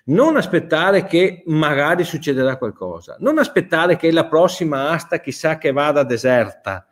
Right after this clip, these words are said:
ok? Perché noi siamo fatti così, que-, questo è il nostro modo di ragionare.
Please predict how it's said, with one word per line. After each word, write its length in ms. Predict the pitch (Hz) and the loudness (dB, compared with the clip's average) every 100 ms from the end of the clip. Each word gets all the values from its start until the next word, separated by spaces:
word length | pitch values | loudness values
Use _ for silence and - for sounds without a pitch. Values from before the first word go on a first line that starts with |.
| _ _ _ | _ _ _
ok? 460 | 101 - 170 156 147 _ _ _ _ _ _ _ | -20 -4 -2 -2 -6 _ _ _ _ _ _ _
Perché 240 | 165 185 | -4 0
noi 140 | 214 220 | 0 0
siamo 180 | 175 | -4
fatti 200 | 135 156 | -6 -8
così, 460 | - 143 202 107 - _ _ | -8 -4 -4 -4 -10 _ _
que-, 200 | _ 127 - _ | _ -12 -12 _
questo 220 | 165 160 | -10 -8
è 40 | |
il 60 | 113 | -10
nostro 240 | 107 - | -10 -12
modo 200 | 101 90 | -14 -14
di 60 | 82 | -18
ragionare. 360 | 78 _ _ | -20 _ _